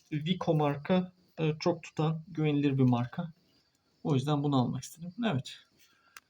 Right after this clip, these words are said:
Ee, bir açma kapama tuşu falan olmadığı için şunu bir çıkartayım hemen. Doğrudan şimdi prize takacağım.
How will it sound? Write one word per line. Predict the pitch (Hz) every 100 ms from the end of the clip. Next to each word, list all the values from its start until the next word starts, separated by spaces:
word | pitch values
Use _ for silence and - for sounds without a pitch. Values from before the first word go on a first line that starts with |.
| _ _ _ _
Ee, | - 175 165 170
bir | 196
açma | 190 190
kapama | 180 165 175 160
tuşu | - -
falan | 180 170
olmadığı | 185 160 165 165
için | 135 - 185 -
şunu | - - 123
bir | -
çıkartayım | - - 131 - 151
hemen. | 139 143 175 - - - _ _ - _ _ - - _ - - - - - _ - - - -
Doğrudan | 185 131 123 170
şimdi | 160 - 135 156
prize | 165 151 151
takacağım. | - - 185